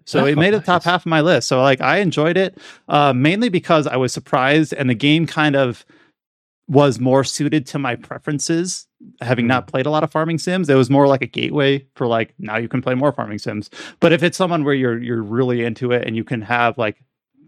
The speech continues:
Speaker 1: the, I don't have the point of reference to say, like, "Well, Stardew Va-, Stardew Valley did this better," or "Harvest Moon did this better." Uh, so I don't have, so I guess ignorance is bliss kind of there. But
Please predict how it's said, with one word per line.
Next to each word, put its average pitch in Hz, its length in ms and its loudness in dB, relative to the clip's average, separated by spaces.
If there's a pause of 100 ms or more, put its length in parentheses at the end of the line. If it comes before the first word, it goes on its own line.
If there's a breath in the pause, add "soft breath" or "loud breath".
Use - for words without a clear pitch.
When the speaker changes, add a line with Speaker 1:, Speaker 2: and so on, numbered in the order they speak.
(200)
Speaker 1:
the, 113 400 -2 (1300 soft breath)
I 156 140 2
don't 185 140 0
have 170 180 -2
the 131 80 -2
point 143 240 -6
of 107 100 -10
reference 135 440 -4
to 135 60 -8
say, 123 200 -4
like, 110 220 -4
"Well, 110 420 -6 (560)
Stardew 127 300 -2
Va-, 123 220 -4
Stardew 135 240 -4
Valley 127 260 -2
did 104 120 -6
this 107 140 -10
better," 101 400 -6
or 104 320 -8 (300)
"Harvest 120 320 -4
Moon 143 180 0
did 113 120 -2
this 110 140 -10
better." 107 360 -2 (460 soft breath)
Uh, 117 360 4
so 139 160 -2
I 123 100 4
don't 123 220 0
have, 120 260 -2
so 165 80 0
I 156 80 4
guess 139 300 0
ignorance 120 340 -6
is 113 80 -12
bliss - 300 -16
kind - 180 -10
of 101 80 -14
there. 104 180 -10
But 107 240 -10